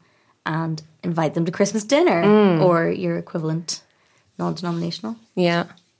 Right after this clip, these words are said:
Speaker 2: However, for many of us, the challenge still lies around tensions with family <laughs> members,
Speaker 1: <laughs>
Speaker 2: even those you love.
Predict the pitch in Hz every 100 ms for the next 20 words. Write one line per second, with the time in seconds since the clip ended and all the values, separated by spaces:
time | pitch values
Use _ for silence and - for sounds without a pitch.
0 | _ - - - - - - 208 196 196
1 | 185 - - - - 190 190 190 208 208
2 | 185 151 - - - - 175 196 165 160
3 | 160 160 - - 156 156 - 156 147 147
4 | 156 160 156 151 151 143 - - - 151
5 | 151 165 160 156 147 151 - - 165 165
6 | 196 170 165 180 180 - 233 226 240 -
7 | 208 208 226 208 196 170 170 175 151 131
8 | -